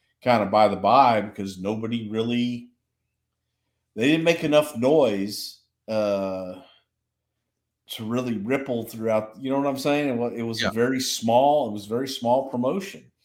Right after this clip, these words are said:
Speaker 2: It was an
Speaker 1: And
Speaker 2: indie before indie was a thing, right?
Speaker 1: Yeah. I mean, it was, it was just a very small ragtag promotion that was trying to run opposition in Memphis. No one really took it seriously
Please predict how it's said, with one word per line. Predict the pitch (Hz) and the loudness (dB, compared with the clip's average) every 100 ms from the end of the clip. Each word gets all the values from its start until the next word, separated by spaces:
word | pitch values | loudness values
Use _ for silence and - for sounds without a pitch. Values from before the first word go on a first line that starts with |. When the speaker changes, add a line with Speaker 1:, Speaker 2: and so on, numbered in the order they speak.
| _ _ _ _ | _ _ _ _
Speaker 2:
It | 156 170 | 0 10
was | 175 | 10
an | 147 156 | 10 8
Speaker 1:
And | |
Speaker 2:
indie | 175 175 170 139 | 8 10 10 8
before | 123 147 139 127 120 | 4 6 10 10 8
indie | 127 127 117 | 4 4 4
was | 110 101 | 4 2
a | 95 | 0
thing, | - 71 50 - - | -6 -8 -10 -18 -8
right? | 95 - | -6 -4
Speaker 1:
Yeah. | 254 104 78 87 87 | -4 -4 -10 -16 -12
I | |
mean, | 98 104 101 | -8 -6 -6
it | 107 | -8
was, | 101 107 - - _ _ _ _ _ _ | -8 -10 -10 -16 _ _ _ _ _ _
it | 98 | -8
was | 120 | -8
just | 120 127 123 | -6 -6 -6
a | |
very | 104 104 117 117 | -4 -2 -2 -2
small | - 110 110 120 | -4 0 0 2
ragtag | 95 98 101 113 110 107 | 0 -2 -2 -2 -2 -4
promotion | - 107 120 139 104 98 | -6 -6 -4 -6 -8 -6
that | 98 - | -6 -6
was | 98 98 - - | -8 -8 -10 -12
trying | - 104 101 | -4 -4 -2
to | |
run | 101 104 | -4 -2
opposition | 107 107 98 104 107 - | -2 -4 -8 -8 -8 -6
in | 107 | -4
Memphis. | 107 135 - 80 87 | -2 -4 -6 -12 -8
No | 95 | -6
one | 104 | -4
really | 101 104 104 | -4 -4 -6
took | - 104 | -6 -8
it | - | -8
seriously | - 131 156 147 107 - 98 98 120 | -6 -2 0 -2 -4 -6 -4 -4 -6